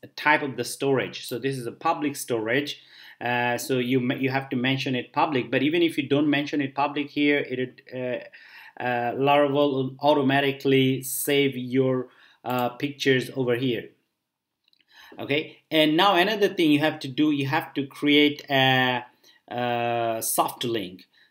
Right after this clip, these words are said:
So in general, when, uh, w-, uh, when your Laravel application from your blade, from your blade, I means like, like blade like this or any, any kind of static,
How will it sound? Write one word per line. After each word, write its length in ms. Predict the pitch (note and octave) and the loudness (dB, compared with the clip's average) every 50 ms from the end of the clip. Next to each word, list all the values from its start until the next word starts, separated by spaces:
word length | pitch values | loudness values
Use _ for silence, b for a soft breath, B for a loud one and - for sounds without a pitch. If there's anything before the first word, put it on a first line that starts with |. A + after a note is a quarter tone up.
| b | b
So 400 | b - - D#3+ D#3+ D3+ D3 D3 - - | b -4 2 4 4 4 4 0 0 0
in 240 | F3+ F3+ E3+ D3 | 2 2 2 2
general, 720 | C#3+ - D3 D#3 E3+ F3+ F3+ F#3 F#3+ G3 G3 G3 F#3 E3 D#3 | 4 4 4 6 4 4 4 4 6 6 6 4 2 0 2
when, 360 | D3 D3+ D#3 D#3+ D#3+ D#3 - | 4 4 4 4 4 2 0
uh, 160 | C#3+ C#3+ C#3 C3 | 0 0 0 0
w-, 140 | B2+ D3+ D#3 | 0 -2 -2
uh, 420 | - - C#3 C#3 C3+ C3 C3 B2 | -4 -6 -4 -4 -2 -2 -2 -4
when 400 | B2 C3+ C#3+ D#3 D#3+ D#3 C#3 - - | -2 0 0 0 0 0 -2 -6 -4
your 200 | C#3 D3 C#3+ C3+ | -2 0 0 0
Laravel 460 | B2+ B2+ C3+ C#3+ D3+ D#3 D#3 D3+ - | 0 0 2 2 2 2 0 -2 -2
application 960 | C#3 C#3 C#3 - D3+ C3+ - - C#3 D3 D#3+ - - - E3+ F3 F3+ F3 b b b b b _ _ | -6 -8 -6 -4 -6 -4 -2 -2 -2 -2 -2 -2 -2 0 0 0 -2 -4 b b b b b _ _
from 320 | - - C#3 C#3 C3 B2+ | -6 -2 0 0 0 0
your 180 | A#2+ B2+ C#3 C3+ | 2 2 2 2
blade, 720 | C3+ - G2+ A2+ A#2+ A#2+ B2+ C3 C#3 D3 D#3+ D#3+ - - - | 0 -2 -6 -4 -2 0 2 2 4 4 2 0 -4 -10 -12
from 240 | - - C3+ C3+ C3+ | -8 -4 0 0 2
your 140 | C3 C3 B2 | 2 0 -2
blade, 420 | B2+ A#2+ B2+ C3+ C3+ C#3 D3 C#3+ | -2 -2 0 2 2 2 0 -2
I 100 | B2+ C3 | -2 -2
means 540 | C3 C3 C3+ C3+ C3+ C3+ C3+ - - - b b b b b b b - | 0 0 2 2 0 0 -2 -4 -8 -12 b b b b b b b -8
like, 400 | A#2+ B2+ B2 A#2 - - - _ _ - - _ _ | -6 -4 -4 -6 -8 -12 -20 _ _ -20 -20 _ _
like 400 | B2+ C3 B2+ B2 B2+ B2 - - A#2+ A#2+ A2+ A2 G#2+ G#2+ | -6 -2 -2 -2 -2 -4 -8 -14 -18 -20 -20 -20 -14 _
blade 240 | A#2 C3 C#3 C3+ C3 | 0 0 0 2 0
like 300 | A#2+ A2 G#2 G2+ - - | -2 -4 -4 -6 -10 -6
this 520 | A2 C#3+ D#3 D#3+ D#3+ D#3 D#3+ D#3 D#3 - | -4 0 2 2 2 2 2 0 -2 -6
or 380 | - - C#3 C3 C3 B2+ B2+ A#2 | -6 -4 -2 -2 0 0 -2 -2
any, 360 | - C#3 C#3+ C#3+ C#3 C#3 C3 | -2 -2 -2 0 0 0 0
any 180 | C3 D3 D3 C3 | 0 -2 -2 -2
kind 300 | C3+ - C#3 C#3 C#3 C3+ | -2 -2 0 0 2 2
of 240 | C3+ C3+ B2+ - - | 2 2 0 -2 -8
static, 640 | - - - - - D3+ C#3+ C#3+ D3+ C#3+ C3+ - | -12 -12 -8 -4 -2 -2 -2 -2 -4 -8 -8 -10